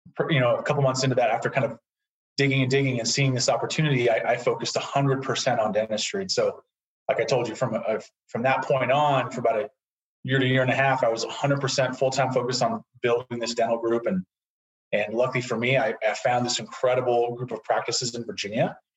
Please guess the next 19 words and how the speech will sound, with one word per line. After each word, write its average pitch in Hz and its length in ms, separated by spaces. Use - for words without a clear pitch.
I 117 120
went 131 260
nationwide 120 760
looking 107 240
at 90 60
dental 98 240
practices - 480
to - 100
get 95 120
started. 90 460
You 92 60
know, 85 200
looked 135 140
at 143 80
the 127 60
Pacific 139 360
Northwest, 131 840
looked 120 260
in, 107 320